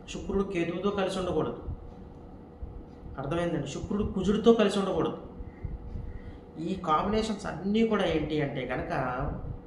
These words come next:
ఆ, ఈ మిమ్మల్ని మోసం చేయడానికి ఎవరో ఒకరు మీ చుట్టూ తిరుగుతూ ఉంటారండి.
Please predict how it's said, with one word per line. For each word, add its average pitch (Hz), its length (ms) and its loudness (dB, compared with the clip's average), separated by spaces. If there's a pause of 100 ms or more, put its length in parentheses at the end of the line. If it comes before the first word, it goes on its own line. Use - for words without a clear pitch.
(1300)
ఆ, 131 200 -8
ఈ 147 140 -8 (100)
మిమ్మల్ని 147 340 0 (120)
మోసం 214 420 6
చేయడానికి 202 340 6
ఎవరో 175 180 4
ఒకరు 185 200 2
మీ 185 80 -2
చుట్టూ 190 300 -2
తిరుగుతూ 165 260 0
ఉంటారండి. 120 480 0